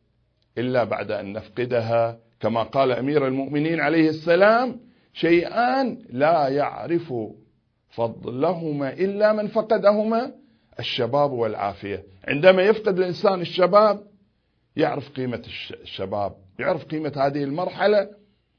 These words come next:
وعندما يفقد نعمة العافية والصحة يعرف قيمة الصحة. علينا أن نشكر الله سبحانه وتعالى على هذه النعم الكثيرة، وأن نغتنم هذه المرحلة، مرحلة الشباب،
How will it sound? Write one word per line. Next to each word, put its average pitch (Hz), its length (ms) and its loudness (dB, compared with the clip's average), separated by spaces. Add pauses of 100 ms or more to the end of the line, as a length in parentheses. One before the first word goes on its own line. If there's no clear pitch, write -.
(320)
وعندما 247 540 6
يفقد 269 360 4
نعمة 247 480 0
العافية 233 920 2
والصحة 214 680 -2 (640)
يعرف 147 520 -2
قيمة 127 400 -6
الصحة. - 580 -12 (1000)
علينا 135 520 0
أن 120 160 -4
نشكر - 480 -4
الله 127 280 0
سبحانه 117 560 -8
وتعالى 104 500 -6
على 104 200 -6
هذه 151 420 -2
النعم 151 380 -4
الكثيرة، 202 800 2 (760)
وأن 147 680 0
نغتنم 220 680 2
هذه 175 440 2
المرحلة، 151 500 0
مرحلة 139 480 -4
الشباب، 135 680 -2